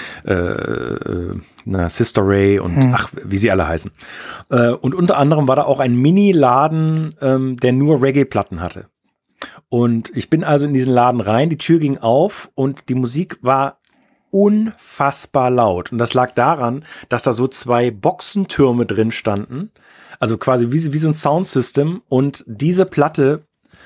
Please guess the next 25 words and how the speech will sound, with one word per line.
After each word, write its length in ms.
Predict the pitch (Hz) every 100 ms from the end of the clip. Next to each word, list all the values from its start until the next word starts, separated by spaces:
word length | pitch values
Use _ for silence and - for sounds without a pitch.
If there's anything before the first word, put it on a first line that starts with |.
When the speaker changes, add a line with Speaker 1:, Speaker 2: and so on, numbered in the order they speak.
| - -
Speaker 1:
aus 160 | 131 135
diesen 260 | 131 127
Boxen 580 | 135 156 - 170 160 156 -
dröhnte 680 | - 123 127 139 175 208 - -
in 140 | 135
einer 200 | 143 135
Lautstärke, 840 | 127 151 - 151 147 151 151 147 - 180 - -
ich 140 | -
bin 100 | 143
fast 260 | - 156 156
wieder 160 | 147
nach 140 | 143 135
hinten 200 | 151 -
rausgefallen. 600 | 127 139 - 214 107 180
Speaker 2:
<laughs> 0 |
Speaker 1:
Aus, 240 | 123 - 98 - - - -
und, 280 | 147 139 -
ähm, 500 | 131 131 127 131 - - -
da 120 | 131
standen 280 | - 180 208
zwei 180 | - 143
Typen 300 | - 220 202
an 80 | 180
der 80 | 165
Theke 400 | 190 208 233